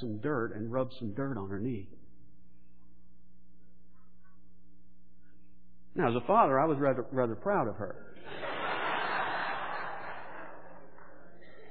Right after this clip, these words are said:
In fact, theologically, I find that to be sound medical advice. I mean, we,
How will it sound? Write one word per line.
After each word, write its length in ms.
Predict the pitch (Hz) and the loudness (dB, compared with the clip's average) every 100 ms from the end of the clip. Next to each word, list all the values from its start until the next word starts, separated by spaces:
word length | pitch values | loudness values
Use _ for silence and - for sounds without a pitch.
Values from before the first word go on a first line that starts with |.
| - - | -6 2
In 80 | |
fact, 240 | 127 156 151 - - - - - - - - - - - - | 10 10 10 -4 -6 -6 -6 -8 -8 -8 -8 -8 -8 -8 4
theologically, 1000 | 247 185 180 247 160 131 120 107 113 - - - - - - - - - - - | 10 12 12 10 8 2 4 4 4 2 -6 -6 -6 -6 -6 -6 -6 -6 -4 6
I 180 | 190 - | 6 8
find 300 | 175 151 147 | 8 8 6
that 220 | 139 - | 4 2
to 60 | |
be 360 | 123 135 131 131 - - | 2 4 4 0 -4 0
sound 360 | 156 156 143 127 | 4 6 6 8
medical 420 | 135 135 131 127 | 6 4 2 0
advice. 320 | 120 170 127 - | 2 4 4 2
I 40 | |
mean, 180 | 123 135 | 2 4
we, 100 | 151 | 2